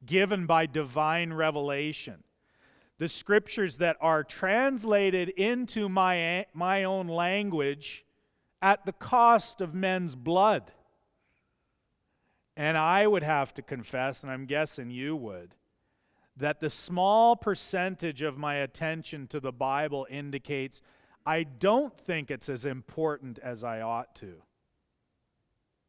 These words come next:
And nevertheless, to read the Scriptures, to know the Scriptures, to hear the Scriptures preached,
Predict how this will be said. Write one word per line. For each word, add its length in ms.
And 140
nevertheless, 960
to 140
read 520
the 100
Scriptures, 640
to 140
know 500
the 120
Scriptures, 760
to 160
hear 680
the 120
Scriptures 800
preached, 800